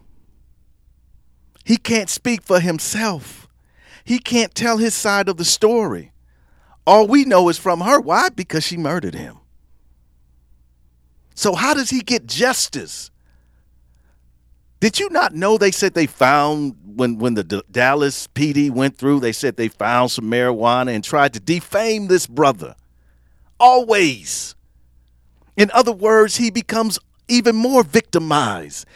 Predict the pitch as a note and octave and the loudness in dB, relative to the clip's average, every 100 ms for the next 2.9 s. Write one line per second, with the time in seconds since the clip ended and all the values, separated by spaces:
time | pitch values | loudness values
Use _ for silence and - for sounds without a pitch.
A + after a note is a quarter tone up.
0 | - G3+ A3 G3 G3 A#3+ - A#3 G#3 F3 | -8 -2 2 2 2 0 -2 -4 -4 -4
1 | B3+ C4+ B3 - A3 D#3+ G#3 G3 - C4 | 0 2 2 0 -4 -2 -2 -2 -4 -4
2 | B3+ G3+ F#3+ F#3+ F#3+ F3+ F3 F3 | -2 0 -2 -4 -8 -4 -2 0